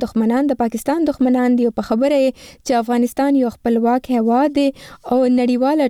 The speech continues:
ټولنه یې بشپړه درنا-، په بشپړه توګه درناوی کوي. دغسې بیا د افغانستان ولسمشر د ایشیا زړه کانفرنس ته ویلي دي چې ترهګري یوه نړیواله مسئله ده او د ختمولو لپاره یې سیمه ییزو نړیوالو هڅو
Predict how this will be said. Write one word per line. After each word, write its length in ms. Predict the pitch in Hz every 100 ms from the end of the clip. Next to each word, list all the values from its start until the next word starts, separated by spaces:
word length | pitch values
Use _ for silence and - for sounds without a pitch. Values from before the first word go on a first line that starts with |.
| -
ټولنه 540 | 240 233 247 294 247 226
یې 580 | 220 226 240 254 - 220 190
بشپړه 580 | 247 302 - - 208 214 226 202
درنا-، 400 | 208 202 202 202
په 80 | -
بشپړه 420 | 214 302 - 254 233 240
توګه 260 | 233 233
درناوی 500 | 202 196 185 175 185 214
کوي. 160 | 262 294 - - -
دغسې 560 | 277 294 320 - 320 320 269
بیا 200 | 269 294 302 285
د 260 | 254 247 240
افغانستان 760 | - 220 233 233 233 - 294 320
ولسمشر 840 | - 233 220 - - 247 294 - 269 214
د 100 | 214 -
ایشیا 280 | 262 - 262
زړه 200 | 233 240 240
کانفرنس 440 | 214 208 254 294 -
ته 60 | 233
ویلي 240 | 233 269
دي 100 | 269 269 - - - -
چې 100 | 262 240
ترهګري 520 | 240 247 233 233 240 294 294
یوه 180 | 254 233
نړیواله 580 | 233 220 208 214 262 294 226
مسئله 360 | - - 202 233
ده 80 | 247
او 60 |
د 80 | 220 -
ختمولو 520 | 202 208 202 233 269 247
لپاره 320 | 220 226 226
یې 160 | 220
سیمه 240 | - 214 202
ییزو 260 | 220 240 254
نړیوالو 540 | 233 208 196 202 208 190
هڅو 240 | 226 240